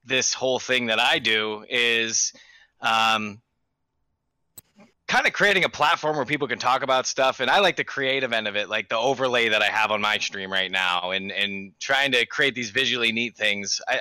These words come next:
I have to say marketing is kind of, at least producing marketing content is probably one of my things I like more, but as far as the gaming goes, I started streaming, <clears throat> I started streaming in a weird place. I started streaming, uh,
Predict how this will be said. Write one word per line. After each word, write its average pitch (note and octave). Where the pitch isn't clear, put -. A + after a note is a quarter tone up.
I B2+
have E3
to A#2+
say A#2
marketing G#2
is -
kind A2
of, G#2+
at A#2+
least -
producing G#2+
marketing G2
content G2
is F#2+
probably G#2
one G#2
of G2+
my G2+
things A#2+
I G#2
like G#2+
more, A#2
but A#2+
as C3+
far G3
as E3
the D3
gaming D3+
goes, B2
I C3
started F#4+
streaming, A3
<clears throat> -
I G#3+
started -
streaming G3+
in C3+
a A#2
weird D#3
place. A2
I B2
started F3+
streaming, D3+
uh, A2